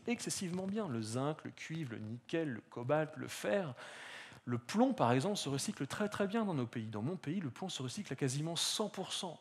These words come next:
Donc on sait très bien recycler certains métaux. Mais pour beaucoup d'autres, comme je vous l'ai expliqué, parce que ce sont des alliages, eh bien on ne les recycle pas et on les recycle à moins de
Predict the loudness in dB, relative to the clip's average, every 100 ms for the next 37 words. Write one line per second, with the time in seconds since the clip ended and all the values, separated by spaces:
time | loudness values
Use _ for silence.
0 | -12 -14 -6 -2 0 4 4 2 -10 -20
1 | _ -2 0 2 0 0 -4 -4 -4 -4
2 | -2 0 0 -4 -12 -14 -12 -8 -8 0
3 | 2 4 4 4 4 2 2 2 2 -2
4 | -10 -14 0 2 4 4 4 2 -2 -6
5 | 0 0 0 -2 -2 -2 -2 -2 0 2
6 | 4 4 4 2 2 -4 -10 -12 -4 2
7 | 4 4 2 0 -2 -2 -2 2 2 2
8 | -12 -2 2 4 2 0 -4 -2 0 2
9 | 2 0